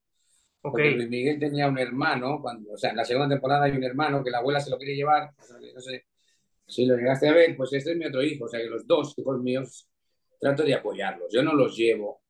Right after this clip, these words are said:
Speaker 2: yo les apoyo, yo les, si les encuentro algo se lo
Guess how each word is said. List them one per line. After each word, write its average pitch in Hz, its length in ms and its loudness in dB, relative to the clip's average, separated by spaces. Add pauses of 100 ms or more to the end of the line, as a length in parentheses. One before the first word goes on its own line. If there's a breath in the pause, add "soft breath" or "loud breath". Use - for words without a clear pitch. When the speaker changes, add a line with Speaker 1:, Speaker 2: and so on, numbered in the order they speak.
(460)
Speaker 2:
yo 110 180 -4
les 147 160 2
apoyo, 98 400 -4 (760)
yo 127 320 4
les, - 380 -2 (200)
si - 160 -14
les 113 120 -4
encuentro 135 340 0
algo 156 180 4
se 131 140 0
lo 110 300 -4